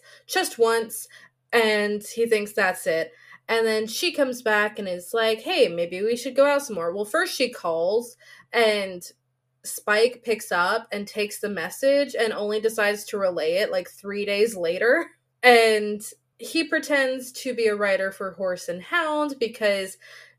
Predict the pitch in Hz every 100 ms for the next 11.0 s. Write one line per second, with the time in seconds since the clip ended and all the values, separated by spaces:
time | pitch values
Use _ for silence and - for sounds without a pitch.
0 | _ - 247 247 233 226 202 - 233 233
1 | 226 226 - 214 208 202 190 185 - 185
2 | 165 156 151 156 _ _ - 269 269 269
3 | - - - - 240 233 226 220 226 -
4 | - - 240 233 226 220 190 190 180 175
5 | 180 165 175 269 262 254 247 240 240 -
6 | - _ _ - 302 311 277 247 226 226
7 | 208 196 185 175 175 180 - 277 262 240
8 | 247 233 220 180 170 175 175 170 - 208
9 | 208 202 202 202 220 208 214 214 240 254
10 | 247 277 277 247 220 196 185 170 160